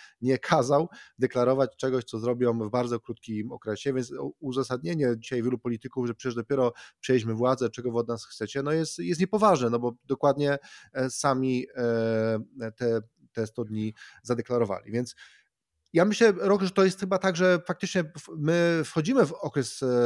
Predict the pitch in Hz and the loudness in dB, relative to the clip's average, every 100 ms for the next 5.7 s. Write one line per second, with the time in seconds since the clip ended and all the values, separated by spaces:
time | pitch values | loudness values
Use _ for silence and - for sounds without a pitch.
0 | 117 113 110 - 127 131 - 120 - 131 | 6 6 2 -6 -4 -4 -2 -4 0 2
1 | 120 127 117 110 - 120 110 110 107 110 | 2 0 -2 -2 -10 -8 -6 -4 -6 -10
2 | - - _ 123 117 113 110 110 117 113 | -20 -20 _ -8 -6 -6 -6 -8 -10 -12
3 | 113 113 - 110 117 131 139 113 120 110 | -14 -16 -8 -2 0 0 -2 -2 -2 -2
4 | 131 170 156 123 110 107 107 117 - 107 | 2 2 2 0 0 -2 -6 -10 -8 -10
5 | 101 - 107 147 151 120 | -10 -14 -4 -2 2 2